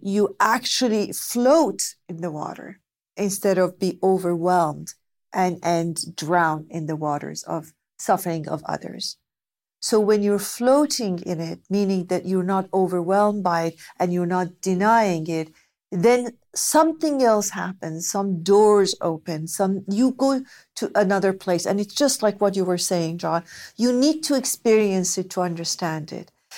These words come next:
M-, most of mindfulness practices is really like falling in love.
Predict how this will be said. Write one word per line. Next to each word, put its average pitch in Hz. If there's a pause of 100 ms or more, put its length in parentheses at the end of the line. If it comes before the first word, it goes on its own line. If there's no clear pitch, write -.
(180)
M-, 240
most 339
of 277
mindfulness 240
practices 202
is 202
really 254
like 196
falling 185
in 160
love. 147